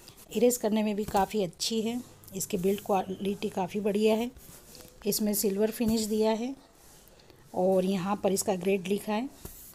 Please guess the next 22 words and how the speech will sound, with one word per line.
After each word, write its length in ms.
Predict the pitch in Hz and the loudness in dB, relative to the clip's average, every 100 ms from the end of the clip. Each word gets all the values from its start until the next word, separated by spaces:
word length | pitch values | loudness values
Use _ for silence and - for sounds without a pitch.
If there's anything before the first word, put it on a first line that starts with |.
| - - - - - - - - - - - | -20 -20 -20 -20 -20 -20 -20 -18 -16 -16 -8
So 140 | - 233 | 0 4
friends, 280 | 240 233 208 | 4 4 4
ब्रूस्टो 380 | 196 208 - | 4 4 2
एक 180 | 214 208 | 0 2
international 720 | 202 190 180 214 214 202 233 | 2 0 0 2 2 0 -2
brand 340 | 226 208 214 220 | 0 2 2 2
है 200 | 233 254 - | 0 -2 -4
और 220 | 190 190 | 0 2
इसके 200 | 190 - | 0 -2
product 400 | 202 196 180 202 | -2 -2 0 0
काफ़ी 280 | - 170 220 | 0 -2 -2
अच्छे 280 | 262 - 226 | -2 0 0
होते 220 | 214 - | 0 -2
हैं। 120 | 262 294 - - - | -4 -6 -16 -14 -4
आप 160 | 185 | -2
मेरे 220 | 196 202 185 | 0 0 2
videos 400 | 185 190 185 208 | 2 2 2 0
में 120 | 196 | 0
देखा 320 | 190 180 233 | 0 0 4
होगा 220 | 233 233 | 4 4
कि 220 | 233 233 226 | 2 -2 -2
मैं 340 | 202 196 202 | -2 0 -2